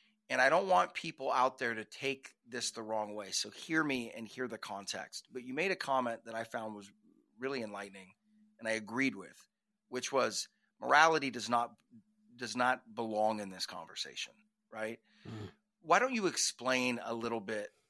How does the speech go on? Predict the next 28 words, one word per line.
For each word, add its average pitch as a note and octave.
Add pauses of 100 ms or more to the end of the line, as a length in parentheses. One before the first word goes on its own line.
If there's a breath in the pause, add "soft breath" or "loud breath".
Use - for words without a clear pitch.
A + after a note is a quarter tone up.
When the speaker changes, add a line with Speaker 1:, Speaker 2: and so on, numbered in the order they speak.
(220)
Speaker 1:
Uh, A#2
by E3
that, E3+
you're D3
not D3
saying D3+
that C3
there C3+
isn't B2
right A#2
or A#2+
wrong, G#2+ (580)
but D#3 (600)
Speaker 2:
Mm. D3
Speaker 1:
why E3
don't A#3
you C#3+
Speaker 2:
Good D#3+
luck E3+
Speaker 1:
explain F3
Speaker 2:
finding E3
it D#3+
Speaker 1:
that? D3
Speaker 2:
in C#3
this D3
conflict, B2
Zach. A#2
Speaker 1:
Right, C#3